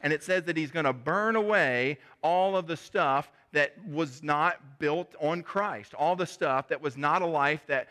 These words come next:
was built in dis-, in, in obedience, a life that was built in surrender to God, a life that was built in pursuing the things of the Lord, and all the other stuff's gonna get blown away. And then based on what's left,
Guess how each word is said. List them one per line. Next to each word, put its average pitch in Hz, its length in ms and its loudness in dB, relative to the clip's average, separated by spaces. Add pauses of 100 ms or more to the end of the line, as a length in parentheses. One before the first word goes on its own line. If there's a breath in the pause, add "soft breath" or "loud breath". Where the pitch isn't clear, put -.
(140 loud breath)
was 143 160 -6
built 160 360 -4
in 156 100 -8
dis-, 139 200 -6
in, 151 260 -6
in 151 160 0
obedience, 165 480 -2
a 120 40 -8
life 151 280 2
that 160 100 -4
was 135 160 -12
built 151 300 -2 (180 loud breath)
in 143 140 -10
surrender 160 520 -2
to 151 160 -10
God, 135 320 2
a 123 60 -2
life 156 260 0
that 156 120 -4
was 135 160 -6
built 160 320 -2 (200 loud breath)
in 143 160 -4
pursuing 170 720 -4 (160 loud breath)
the 143 80 -4
things 156 360 -6
of 143 100 -10
the 139 80 -2
Lord, 135 400 -2 (160 loud breath)
and 139 140 -4
all 175 320 2
the 170 160 0
other 196 200 0
stuff's 151 300 -2
gonna 147 220 -6
get 135 180 -2
blown 165 260 -2
away. 143 460 0 (280 loud breath)
And 156 200 0
then 165 340 -2
based 208 460 -2
on 208 340 0
what's 202 320 -2
left, 175 520 -2